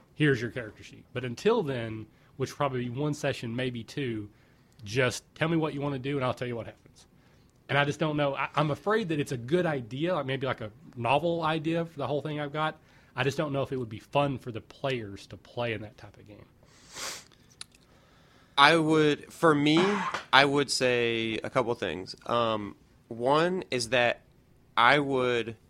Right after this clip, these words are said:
Speaker 2: say, "Let's do it," just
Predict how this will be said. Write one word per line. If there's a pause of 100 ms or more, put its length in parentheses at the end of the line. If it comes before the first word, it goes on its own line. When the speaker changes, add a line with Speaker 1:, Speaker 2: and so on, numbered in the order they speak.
(400)
Speaker 2:
say,
"Let's
do
it," (600)
just